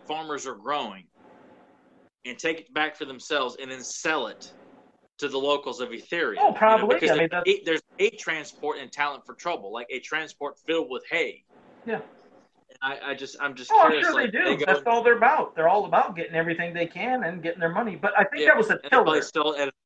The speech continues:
Speaker 1: godly amount of, uh, like, a ridiculous price on top of the taxes. So they,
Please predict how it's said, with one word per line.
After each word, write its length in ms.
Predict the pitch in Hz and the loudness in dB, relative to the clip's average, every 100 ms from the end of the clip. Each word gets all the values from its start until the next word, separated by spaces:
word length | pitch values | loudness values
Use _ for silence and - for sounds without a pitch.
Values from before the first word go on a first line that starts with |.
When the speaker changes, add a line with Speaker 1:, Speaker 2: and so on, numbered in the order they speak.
| _ | _
Speaker 1:
godly 320 | 156 175 180 170 | 0 0 0 -4
amount 300 | 156 156 151 - | -4 -8 -8 -18
of, 80 | 135 - - 135 | -18 -20 -20 -16
uh, 100 | 131 | -10
like, 180 | 135 135 | -10 -10
a 40 | 123 | -14
ridiculous 520 | 127 196 214 180 160 | -8 -4 -4 -4 -8
price 340 | - 165 160 | -4 -4 -4
on 100 | - | -8
top 260 | - 156 151 | -6 -4 -4
of 60 | 131 | -10
the 60 | |
taxes. 580 | 131 165 143 - - 98 | -8 -4 -4 -6 -18 -16
So 160 | - 123 | -8 -4
they, 280 | 131 139 | -2 -4